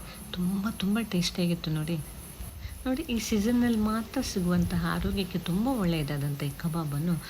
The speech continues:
ನೀವು ಕೂಡ ಮಾಡಿ. ಇದನ್ನು ಕಟ್ ಮಾಡುವಾಗ ಕೈಗೆ ಕೊಕೊನಟ್ ಆಯಿಲ್ ಅಥವಾ ಕುಕಿಂಗ್ ಆಯಿಲ್ ಯಾವುದನ್ನಾದ್ರೂ ಎಣ್ಣೆ ಹಚ್ಕೊಳ್ಳಿ.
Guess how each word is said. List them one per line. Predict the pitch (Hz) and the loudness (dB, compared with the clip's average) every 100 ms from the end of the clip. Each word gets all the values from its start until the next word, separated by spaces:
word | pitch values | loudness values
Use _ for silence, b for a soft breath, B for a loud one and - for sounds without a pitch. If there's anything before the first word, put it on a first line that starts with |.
| B - | B 0
ನೀವು | 165 247 | 2 2
ಕೂಡ | 262 196 214 | 0 0 2
ಮಾಡಿ. | 180 139 143 156 - - _ _ - - - - - B B - 185 | 2 0 -2 -6 -12 -20 _ _ -20 -18 -20 -20 -20 B B -4 2
ಇದನ್ನು | 190 190 185 | 4 4 4
ಕಟ್ | 175 180 208 | 0 -2 2
ಮಾಡುವಾಗ | 202 147 147 170 | 4 4 2 -2
ಕೈಗೆ | 196 208 170 165 233 | 0 2 4 2 -2
ಕೊಕೊನಟ್ | 240 170 156 160 - | 0 0 2 -2 -2
ಆಯಿಲ್ | 156 156 | -2 -2
ಅಥವಾ | 165 - 175 | -4 -4 -2
ಕುಕಿಂಗ್ | 208 208 175 175 160 | -2 -2 0 0 2
ಆಯಿಲ್ | 156 160 | 0 0
ಯಾವುದನ್ನಾದ್ರೂ | 156 170 190 190 214 | 0 0 0 2 0
ಎಣ್ಣೆ | 190 151 | 2 2
ಹಚ್ಕೊಳ್ಳಿ. | 151 156 - 151 139 | 2 -2 0 2 2